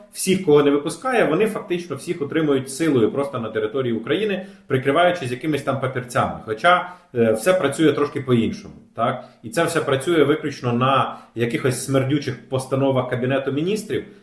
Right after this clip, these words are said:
які являються ручним, який, можливо, завтра буде змінений. От і все. Цього всього не було. Ті мільйони, які повиїжджали, вони б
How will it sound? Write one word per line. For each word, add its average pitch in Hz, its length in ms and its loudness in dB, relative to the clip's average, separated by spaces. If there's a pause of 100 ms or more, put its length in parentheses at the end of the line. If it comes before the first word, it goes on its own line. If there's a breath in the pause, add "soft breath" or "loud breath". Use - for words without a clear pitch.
(100)
які 120 260 -2
являються 120 580 2
ручним, 117 500 -2 (360 loud breath)
який, 127 300 2
можливо, 120 340 2
завтра 117 280 0
буде 110 220 0
змінений. 90 440 -6 (1160)
От 135 160 2
і 151 60 4
все. - 420 -2 (160 loud breath)
Цього 165 280 4
всього 165 260 2
не 147 100 2
було. 120 380 -2 (280 loud breath)
Ті 156 440 0
мільйони, 135 440 4
які 110 220 0
повиїжджали, 123 640 2 (260)
вони 131 300 2
б 120 80 -4